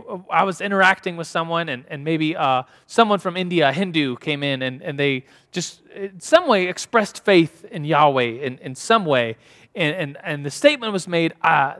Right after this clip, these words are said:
"There's no one of greater faith in all of New Life Church than this Indian Hindu man." Everyone would be like, "Whoa, like, what about the pastors? What about,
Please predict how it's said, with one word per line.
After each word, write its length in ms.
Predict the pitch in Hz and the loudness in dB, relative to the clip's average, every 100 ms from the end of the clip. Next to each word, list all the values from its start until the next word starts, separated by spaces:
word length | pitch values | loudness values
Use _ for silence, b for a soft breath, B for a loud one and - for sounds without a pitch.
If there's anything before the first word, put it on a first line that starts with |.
| 170 | -8
"There's 220 | 165 156 147 | -4 -4 -4
no 380 | 202 302 302 | 0 6 6
one 340 | 285 233 214 202 | 6 4 2 0
of 200 | 165 135 | -6 2
greater 320 | 202 233 220 | 6 6 4
faith 320 | - 165 139 | 0 0 -2
in 100 | 143 - | -8 -2
all 220 | 208 233 | 4 4
of 80 | 190 | 4
New 180 | 185 175 | 0 0
Life 200 | 156 - | 0 0
Church 320 | 151 135 - b | -2 -2 -6 b
than 160 | - 165 | -2 2
this 320 | 214 208 - - | 4 2 -2 -8
Indian 440 | 170 170 175 160 | -6 -4 -4 -4
Hindu 340 | 143 151 131 117 | -6 -6 -4 -6
man." 300 | 107 98 101 b b b | -8 -14 -20 b b b
Everyone 300 | 175 180 165 | 4 4 4
would 40 | |
be 80 | 165 | 2
like, 140 | 131 | 2
"Whoa, 640 | - 131 196 302 208 131 107 | -2 -8 4 4 4 2 0
like, 180 | 131 143 | -6 0
what 100 | 226 | 2
about 200 | 247 226 | 2 0
the 80 | 196 | -2
pastors? 440 | 233 254 - 160 | -6 -6 -6 -8
What 120 | 160 226 | -4 -2
about, 280 | 226 214 | 2 0